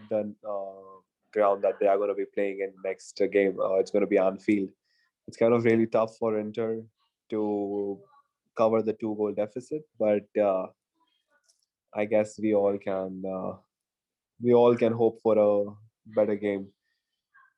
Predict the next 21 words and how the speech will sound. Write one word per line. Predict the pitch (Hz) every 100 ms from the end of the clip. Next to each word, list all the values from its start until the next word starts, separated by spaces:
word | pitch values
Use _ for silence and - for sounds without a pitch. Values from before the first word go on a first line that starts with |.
| _ _
Again, | 120 123 123 123 123
um, | 117 107 104 101 98 _ _ - _ _ _ _ _ -
moving | 123 120 117 113
on, | 107 107 101 - _ _ _ _ _ _ _ _ _ -
we | 120
have, | 127 123 139
we | 120 123
have | 117 123
more | 117 113 113
Champions | 113 110 113 113 110
League | 107
games | 107 104 104 104
coming | - 101 98
up | 92 95
since | - 101 101
we | 104
are | 95
discussing | 95 - 101 107 104
Champions | 104 98 - 98
League | 95 92
game. | - 92